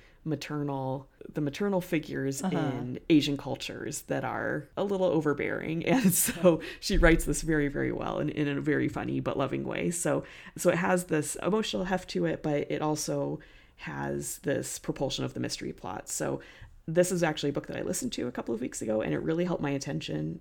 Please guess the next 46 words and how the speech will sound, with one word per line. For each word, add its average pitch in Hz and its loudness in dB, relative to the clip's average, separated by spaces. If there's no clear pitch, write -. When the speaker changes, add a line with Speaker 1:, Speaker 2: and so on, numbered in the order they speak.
Speaker 1:
uh, 151 -2
or 156 0
help, 151 -2
really 156 6
helped 151 -4
keep - -6
my 151 -2
attention, 147 -4
which 139 -6
to 151 0
me 151 4
is 139 2
something 135 -4
that's 110 -8
important - -8
for - -6
a - -6
beach - -8
read. - -6
So - 0
Speaker 2:
Mm-hmm. 143 -4
Speaker 1:
I 147 0
found 139 -4
the 139 -2
solution 151 -2
really 135 -2
satisfying, 151 -2
but 123 -4
this 147 -4
is 127 -6
not, 127 -6
you - -16
know, 123 -10
an 135 -2
insanely 135 0
intricate 175 0
mystery, 147 -2
and - -2
it's 147 -2
Speaker 2:
Mm-hmm. 254 -4
Speaker 1:
just - -6
a 180 -2
really 151 0
lovely 131 -4
amateur 127 -8
sleuth - -10